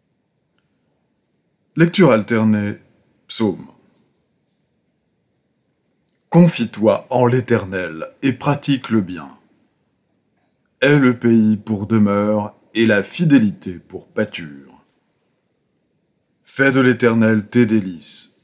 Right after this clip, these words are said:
et il te donnera ce que ton cœur désire. Mieux vaut le peu du juste que l'abondance de beaucoup de méchants. L'Éternel connaît les jours des hommes intègres, et leur héritage dure à jamais.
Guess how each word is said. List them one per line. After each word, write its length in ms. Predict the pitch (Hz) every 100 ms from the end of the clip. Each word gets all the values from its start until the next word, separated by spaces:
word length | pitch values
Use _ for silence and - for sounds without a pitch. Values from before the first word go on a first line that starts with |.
| -
et 80 | 131
il 180 | 139 135
te 160 | 139
donnera 580 | 123 123 156 120 107 98
ce 140 | 101 107
que 140 | 110
ton 180 | 107 107
cœur 380 | - 123 127 113
désire. 640 | 113 104 95 78 73 - _ _ _ _ _ _ _ _ _ _ _ _ _ _ _ -
Mieux 180 | 190 247
vaut 320 | 156 113 120
le 180 | 104 90
peu 380 | - 147 151 113
du 160 | 107
juste 600 | 104 98 90 - - - _ _ _
que 100 | 123
l'abondance 1000 | 104 110 131 135 123 117 120 117 110 -
de 60 |
beaucoup 460 | 95 90 135 135 123
de 140 | 110
méchants. 520 | 92 101 98 90 69 - _ _ _ _ _ _ _ _ _ _ _ _ _ _ _ -
L'Éternel 560 | 123 139 156 185 220 151
connaît 280 | 131 131 120
les 140 | 117
jours 300 | 110 151 160
des 240 | 127 117
hommes 140 | 113 107
intègres, 640 | 101 - 90 87 85 85 _ _ _ _
et 80 | 151
leur 180 | 147 135
héritage 800 | 143 143 120 113 92 87 85 98
dure 220 | 117 123
à 120 | 175
jamais. 480 | - 113 98 78 -